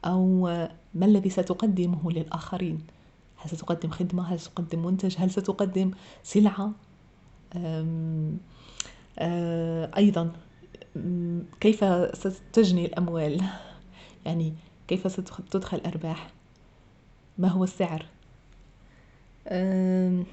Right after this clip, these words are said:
ما هو المنطق الذي ستعمل به؟ أوكي. إذن هناك الكثير من التعريفات، ولعل،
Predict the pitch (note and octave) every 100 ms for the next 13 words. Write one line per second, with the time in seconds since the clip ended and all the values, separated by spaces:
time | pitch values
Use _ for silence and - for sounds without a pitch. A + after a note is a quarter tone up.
0 | - G3+ F#3+ G#3 G3+ G#3+ G#3 G3 G3 F#3
1 | F#3+ - F#3+ - - - - F#3 F3 F#3+
2 | F#3 F3 E3+ D#3 - - - - - -
3 | - - - - - F#3+ - G#3+ F#3 -
4 | - - _ _ - - - - F#3 E3
5 | D#3+ - G#3 G#3+ A#3+ A#3+ A3+ G3 G#3 G#3
6 | G#3 G3 F3+ F3+ F3 - D#3+ D#3+ D#3+ D#3+
7 | D#3+ B3+ D#4+ - - - - G#3+ A3 G#3
8 | G3 F#3+ G3 G3+ C4 G#3+ G3